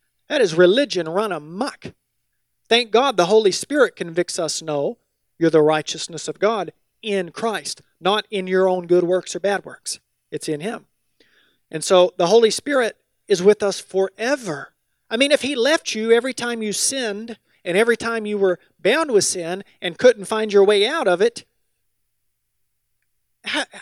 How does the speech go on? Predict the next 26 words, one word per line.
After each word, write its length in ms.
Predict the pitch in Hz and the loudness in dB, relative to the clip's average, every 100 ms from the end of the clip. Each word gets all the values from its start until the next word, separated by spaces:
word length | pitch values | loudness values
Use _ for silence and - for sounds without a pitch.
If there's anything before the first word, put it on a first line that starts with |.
| - | -18
how 160 | - 247 | -6 -2
are 80 | 302 | 0
you 100 | 277 | 0
gonna 180 | 285 277 | 0 0
get 140 | 294 | -2
out 200 | 339 427 | 0 0
of 120 | 165 | -2
it? 140 | 135 - _ _ _ _ _ | -6 -18 _ _ _ _ _
How 180 | - 262 | 0 0
are 80 | 285 | 0
you 100 | 269 | 0
gonna 280 | 262 247 - _ _ _ _ _ _ _ | 0 -2 -6 _ _ _ _ _ _ _
walk 300 | 196 262 - | 2 2 2
in 100 | 240 | -4
the 80 | 220 | -4
freedom 460 | - 302 302 214 | -2 -2 -2 -2
from 240 | - - 196 | -2 -2 0
the 60 | |
bondage 440 | 185 190 175 156 156 | 0 0 0 -2 -2
of 100 | 147 | -4
sin? 340 | - 170 131 _ _ _ _ _ | -4 -8 -10 _ _ _ _ _
You 80 | 202 | 2
know 60 | |
what 100 | 262 | 4
I'm 80 | 240 | 2
saying? 340 | 220 247 240 | -2 -4 -6